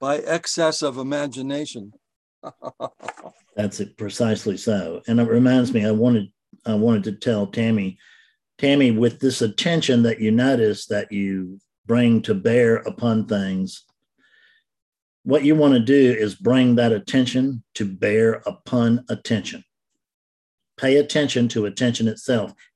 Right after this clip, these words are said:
Speaker 2: It's never been looked at. It's, you've never paid mu-, much in the way or, or, or any attention to attention. Do that now. Just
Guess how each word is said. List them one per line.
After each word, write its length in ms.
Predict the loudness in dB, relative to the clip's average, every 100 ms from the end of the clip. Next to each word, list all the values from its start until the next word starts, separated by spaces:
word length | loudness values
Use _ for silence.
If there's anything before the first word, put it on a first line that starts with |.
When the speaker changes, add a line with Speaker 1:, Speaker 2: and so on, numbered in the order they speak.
| -10
Speaker 2:
It's 220 | -8 0
never 420 | 4 4 6 4
been 220 | 4 4
looked 260 | 4 2 -2
at. 220 | -8 -10 _ _
It's, 160 | -12 -6
you've 220 | -2 0
never 320 | 2 2 2
paid 400 | 2 0 -2 0
mu-, 160 | -2 -2 -8 -18 -4
much 220 | -4 2
in 100 | 4
the 80 | 6
way 220 | 6 4
or, 240 | 2 -2 -6
or, 100 | -4
or 280 | -2 -2 0
any 280 | 4 6 4
attention 460 | 2 0 0 0 -2
to 140 | -2
attention. 480 | -2 -2 -2 -4 -12 _ _ _ -2
Do 140 | 2
that 200 | 2 2
now. 260 | 0 -2 -4
Just 240 | -10 -12